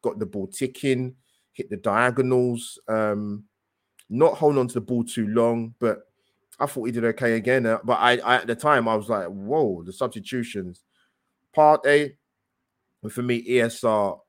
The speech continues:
changed the pattern of the game for me. E S R was more of a driving force,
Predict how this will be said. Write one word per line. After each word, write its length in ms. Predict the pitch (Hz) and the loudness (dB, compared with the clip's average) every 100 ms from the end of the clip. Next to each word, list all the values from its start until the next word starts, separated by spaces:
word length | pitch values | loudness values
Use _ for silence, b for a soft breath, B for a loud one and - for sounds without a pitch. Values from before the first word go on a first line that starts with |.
| _ | _
changed 840 | - 127 117 113 110 104 - - _ - | -6 -2 -2 -4 -6 -8 -14 -20 _ -20
the 280 | 98 90 95 | -14 -10 -8
pattern 520 | - 117 80 104 101 | -2 -2 0 -4 -6
of 100 | 98 | -8
the 100 | 98 | -8
game 260 | 110 104 101 | -4 -4 -4
for 140 | 104 | -8
me. 260 | 98 87 - _ _ _ _ 127 | -8 -10 -14 _ _ _ _ -2
E 120 | 143 | 0
S 180 | 139 143 | 2 2
R 120 | 123 | 2
was 120 | 117 | 2
more 240 | 117 110 | -2 -2
of 80 | 98 | -4
a 40 | 95 | -6
driving 460 | 113 110 104 107 | 0 0 0 -6
force, 540 | - 117 110 101 - | -8 -6 -6 -8 -18